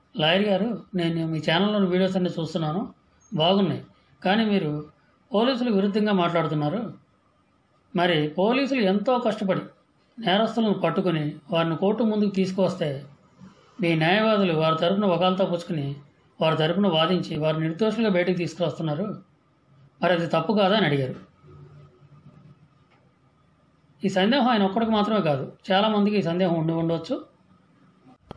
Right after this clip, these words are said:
ఈ ప్రశ్నకు నా సమాధానం ఏమిటంటే, న్యాయవాది యొక్క వృత్తి ధర్మం తన క్లయింట్కు న్యాయం చేయటం. ఇక్కడ న్యాయం అంటే తన క్లయింట్ కోరినట్లు చేయడం. నేరస్తులను రక్షించడం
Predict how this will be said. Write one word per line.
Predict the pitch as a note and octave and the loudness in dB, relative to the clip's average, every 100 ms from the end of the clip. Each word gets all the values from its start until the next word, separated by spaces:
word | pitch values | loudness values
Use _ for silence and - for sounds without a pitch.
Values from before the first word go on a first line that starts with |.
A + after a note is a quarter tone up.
| - F#3+ | -4 -2
ఈ | |
ప్రశ్నకు | F3+ F#3 F#3 C4 B3+ | 4 4 4 4 6
నా | A3 | 6
సమాధానం | G3 F3 F#3 G3 | 6 4 2 2
ఏమిటంటే, | F#3+ D#3+ E3 C3+ B2+ - _ _ - - - - | 0 0 -4 -4 -6 -10 _ _ -20 -20 -20 -10
న్యాయవాది | D#3 D3+ G#3 A3+ A3 G#3 G#3 | -4 0 2 2 2 2 2
యొక్క | G#3+ F3+ - | 0 -2 -2
వృత్తి | D#3+ C#3+ - | -4 -4 -2
ధర్మం | F3+ D#3+ E3 B3 - - - - _ _ _ _ | 0 0 0 -4 -8 -20 -20 -20 _ _ _ _
తన | F3+ F3+ | -2 -2
క్లయింట్కు | F3+ F3 G#3 B3 B3 | 0 2 2 2 2
న్యాయం | F3 D#3+ F3+ | 2 2 2
చేయటం. | D#3 D3 C#3+ - _ _ - | 0 -2 -4 -10 _ _ -6
ఇక్కడ | F#3+ | -2
న్యాయం | E3+ D#3+ F3 A#3 B3+ | 0 0 2 2 2
అంటే | G#3 F3+ F#3 C#3+ - - _ _ _ - | 0 0 -2 -2 -8 -18 _ _ _ -4
తన | E3+ F3+ | 0 0
క్లయింట్ | F3+ F#3 G#3+ A#3+ | 0 0 2 0
కోరినట్లు | B3+ G#3 F#3+ F#3 F3+ G3+ | 0 2 2 2 0 0
చేయడం. | E3 D3 C3+ - _ _ _ _ _ _ _ _ _ _ - | 0 0 -2 -8 _ _ _ _ _ _ _ _ _ _ -4
నేరస్తులను | E3+ A3 C4 B3+ - B3 A#3+ A#3 | 0 2 2 0 0 2 2 2
రక్షించడం | F#3 F3+ G3 E3+ D#3+ F#3+ | 0 0 0 0 0 0